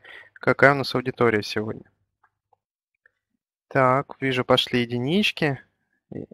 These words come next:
и двоечки тоже. Отлично, отлично, рад,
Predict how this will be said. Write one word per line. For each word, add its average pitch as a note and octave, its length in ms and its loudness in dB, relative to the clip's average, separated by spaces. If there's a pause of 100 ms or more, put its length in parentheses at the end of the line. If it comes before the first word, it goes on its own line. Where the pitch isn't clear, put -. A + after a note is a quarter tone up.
(100)
и C3 100 -4
двоечки C3 600 0
тоже. B2+ 460 -2 (400)
Отлично, D3 640 0 (360)
отлично, C#3 460 0
рад, D3 220 6